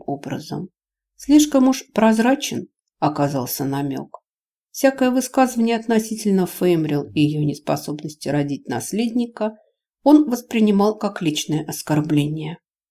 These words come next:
Одному неуемному болтуну, посмевшему неделикатно напомнить об этом в ее же присутствии, Росс уже сломал челюсть. Дуэли запрещены, ведь так?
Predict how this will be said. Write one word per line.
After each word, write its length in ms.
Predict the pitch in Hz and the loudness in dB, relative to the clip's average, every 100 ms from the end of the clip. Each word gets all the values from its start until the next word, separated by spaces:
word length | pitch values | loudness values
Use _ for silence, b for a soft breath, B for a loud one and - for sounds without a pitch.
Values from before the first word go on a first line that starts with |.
| _ _ - | _ _ 0
Одному 580 | 180 214 240 262 302 - | 2 4 6 4 2 0
неуемному 720 | 226 240 226 247 226 220 220 | 2 2 2 2 4 4 4
болтуну, 680 | 214 226 220 269 302 359 - _ _ _ - | 2 -2 -2 4 6 6 2 _ _ _ -6
посмевшему 800 | 165 - 175 151 - 151 156 | -4 -2 -2 -2 -4 -6 -4
неделикатно 800 | 151 156 151 156 165 151 147 139 | -2 -2 0 -2 -2 -4 -4 -2
напомнить 640 | 143 151 151 143 139 131 147 | 0 0 -2 -2 -2 -4 -6
об 160 | 156 | -4
этом 340 | 135 - 139 - | -4 -4 -8 -6
в 80 | 151 | -4
ее 340 | 151 147 135 | -2 0 -2
же 100 | 139 | -6
присутствии, 880 | - 127 - 254 254 - 240 240 254 b b b _ - | -10 -12 -8 -10 -10 -10 -4 -4 -4 b b b _ 0
Росс 300 | 262 311 - | 2 2 2
уже 240 | 240 226 | -2 0
сломал 480 | 240 233 208 143 - | -2 2 2 2 -2
челюсть. 600 | - - - - - - _ - | -8 -8 -8 -12 -18 -20 _ -8
Дуэли 420 | 156 151 151 147 | 0 4 4 4
запрещены, 800 | 156 151 175 - 220 226 277 - | 0 -2 -4 -2 -2 0 -2 -4
ведь 260 | 175 - | -10 -6
так? 300 | - 277 - | -4 -4 -4